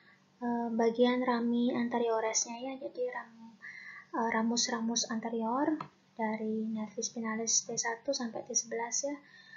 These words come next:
akan membentuk nervi intercostales, ya.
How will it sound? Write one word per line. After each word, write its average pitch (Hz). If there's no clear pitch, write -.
akan 247
membentuk 233
nervi 277
intercostales, 240
ya. 233